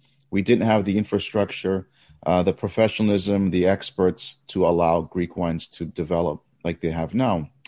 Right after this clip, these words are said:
So that stigma stuck around for a while, but we're, we're, we're, we're overcoming that slowly but surely. And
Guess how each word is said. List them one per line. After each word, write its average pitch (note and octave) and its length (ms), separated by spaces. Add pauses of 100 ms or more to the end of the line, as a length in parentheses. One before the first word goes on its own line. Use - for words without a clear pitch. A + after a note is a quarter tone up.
(120)
So A#2 160
that A#2+ 220
stigma B2 440
stuck - 300
around G2 220
for E2+ 180
a E2 60
while, F2 460 (460)
but A2 80
we're, A#2 160 (160)
we're, A2+ 320 (160)
we're, G#2 220 (540)
we're G2+ 140
overcoming A#2+ 640
that E2 320
slowly G#2 500
but F#2+ 200
surely. D#2+ 540 (340)
And F#2 340